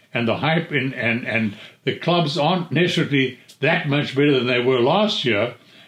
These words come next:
But, and, and so it's a matter of, of, of tweaking it,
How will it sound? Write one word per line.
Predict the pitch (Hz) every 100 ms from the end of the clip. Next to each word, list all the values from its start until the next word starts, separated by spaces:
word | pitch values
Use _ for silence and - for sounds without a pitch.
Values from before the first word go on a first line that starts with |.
| -
But, | 151 135
and, | 131 131 131
and | 120 -
so | 143 127
it's | 120 127
a |
matter | 117 143 131 117
of, | 123
of, | 120 110 101 -
of | 117 107 -
tweaking | - 226 - 147 110
it, | 104 110